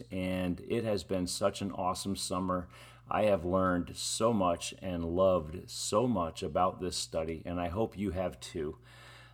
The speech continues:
Uh, so today, let's get into Hebrews twelve, but first, let's pray, okay? Father God, we are asking that you would teach us. This is your word, Holy Spirit. You inspired it.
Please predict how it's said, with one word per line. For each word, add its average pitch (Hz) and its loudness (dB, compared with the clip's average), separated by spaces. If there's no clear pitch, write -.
Uh, 92 4
so 107 4
today, 117 2
let's 117 0
get 117 0
into 110 2
Hebrews 104 0
twelve, 101 4
but - 0
first, 113 2
let's 95 2
pray, 80 0
okay? 117 4
Father 131 6
God, 113 8
we 127 6
are 113 12
asking 113 6
that 101 6
you 131 6
would 110 2
teach - -2
us. 78 0
This 127 4
is 107 0
your 120 8
word, 104 4
Holy 90 2
Spirit. 90 0
You 127 6
inspired 107 4
it. 120 0